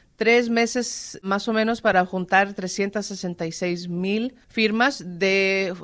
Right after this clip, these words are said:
gente que está registrada para votar y tenemos hasta el veintidós de abril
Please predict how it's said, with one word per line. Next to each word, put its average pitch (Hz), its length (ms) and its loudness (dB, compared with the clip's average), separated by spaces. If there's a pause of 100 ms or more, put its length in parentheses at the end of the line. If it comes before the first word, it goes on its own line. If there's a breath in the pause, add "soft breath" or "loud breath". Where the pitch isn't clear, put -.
(100)
gente 214 360 0
que 175 340 -2 (100)
está - 220 2
registrada 185 520 0
para 160 180 0
votar 170 420 -4 (360 loud breath)
y 190 120 -6
tenemos 202 500 0
hasta 208 260 0
el 180 120 0
veintidós 180 480 -4
de 220 80 0
abril 208 400 -4